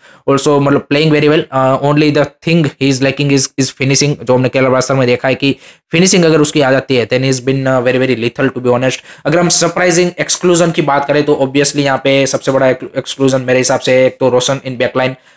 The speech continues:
रोशन क्योंकि रेगुलर यहाँ पे नेशनल टीम का हिस्सा रहे हैं,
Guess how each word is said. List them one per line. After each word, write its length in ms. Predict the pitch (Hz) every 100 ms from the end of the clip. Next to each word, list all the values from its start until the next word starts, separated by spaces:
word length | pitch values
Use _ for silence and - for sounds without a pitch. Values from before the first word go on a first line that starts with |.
| _
रोशन 260 | 135 135 151
क्योंकि 360 | 147 147 147 147
रेगुलर 380 | 135 135 143 139
यहाँ 160 | 135 143
पे 60 |
नेशनल 240 | 131 123 135
टीम 120 | 131
का 100 | 127
हिस्सा 240 | 120 143
रहे 260 | 123 120 131
हैं, 160 | 131